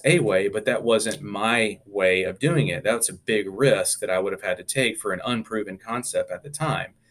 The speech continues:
And so that's why it was so critical for me to find a co-packer, someone who is willing to make my product at a large scale. Now, my margin went from, you know, here to here, um, base, but it's,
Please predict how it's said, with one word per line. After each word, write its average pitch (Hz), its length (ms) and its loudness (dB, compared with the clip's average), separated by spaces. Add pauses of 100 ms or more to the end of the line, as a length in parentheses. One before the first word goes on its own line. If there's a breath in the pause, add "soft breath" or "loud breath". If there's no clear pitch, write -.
(320 soft breath)
And 110 140 -4
so 110 100 2
that's 135 260 2
why 117 160 4
it 101 80 2
was 101 200 -2
so 127 180 4
critical 113 520 -2
for - 160 -10
me 104 220 -4
to - 120 -14
find 92 520 -6 (340)
a - 80 -12
co-packer, - 720 -2
someone 143 360 8
who 127 160 6
is 113 160 -4
willing 120 480 0 (340 soft breath)
to - 100 -8
make 113 280 2
my 117 140 -2
product 95 540 -2
at 90 100 0
a 85 60 -4
large 101 400 0
scale. 90 540 0 (640)
Now, 104 180 0
my 98 140 0
margin 123 420 4
went 117 220 -2
from, 107 200 -4
you 104 80 -2
know, 98 120 -2
here 131 320 6
to 107 120 2
here, 139 640 4 (380 loud breath)
um, 101 540 0 (380)
base, 123 380 4
but - 220 6
it's, 139 180 8